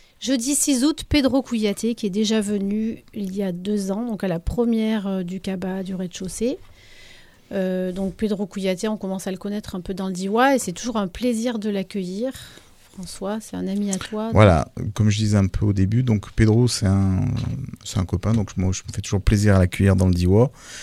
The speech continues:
Speaker 2: Il a fait, euh, deux concerts dans le Jardin du Perrier il y a quatre et cinq ans. Il est venu une fois au Cabaret de Chaussée. Euh, c'est un musicien à découvrir. Là, il vient sans son groupe cette année,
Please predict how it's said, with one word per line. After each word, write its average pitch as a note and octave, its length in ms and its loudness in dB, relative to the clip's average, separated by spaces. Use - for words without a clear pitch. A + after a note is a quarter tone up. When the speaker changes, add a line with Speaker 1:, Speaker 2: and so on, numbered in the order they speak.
Speaker 2:
Il F#2 200 0
a G2 80 2
fait, F#2 380 0
euh, F#2 500 -2
deux A#2 180 2
concerts A2 460 0
dans G2 100 0
le F#2+ 60 0
Jardin G2 200 2
du F#2+ 100 0
Perrier F#2+ 500 2
il F#2 100 -2
y F#2+ 40 0
a F#2 60 0
quatre - 440 -4
et F#2 40 -2
cinq - 360 -4
ans. B2 320 2
Il G2 60 0
est F#2+ 60 6
venu G2 160 4
une G2 80 4
fois G#2+ 220 2
au - 20 2
Cabaret F#2 340 4
de - 80 -2
Chaussée. A#2 400 2
Euh, F2 520 4
c'est G#2+ 200 2
un G#2+ 80 8
musicien A2 560 6
à G#2 60 6
découvrir. G#2 500 4
Là, A2+ 120 8
il A2+ 80 8
vient G2 160 4
sans B2+ 180 2
son A#2 180 2
groupe G#2 300 0
cette - 160 2
année, A#2 400 4